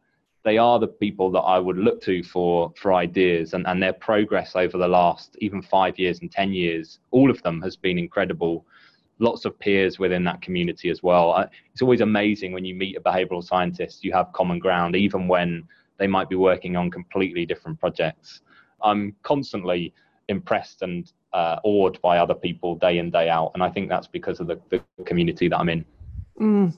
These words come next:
Speaker 2: well, I can hear the excitement and passion in your voice. It is. And,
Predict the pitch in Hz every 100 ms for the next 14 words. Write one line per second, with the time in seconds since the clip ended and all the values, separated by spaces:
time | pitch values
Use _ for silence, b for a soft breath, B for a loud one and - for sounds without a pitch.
0 | - 220 202 - 214 208 196 196 240 220
1 | 202 180 - 208 - 185 165 170 185 180
2 | - - 170 175 175 180 175 175 - -
3 | B B B B B - 208 180 185 185
4 | - 233 220 220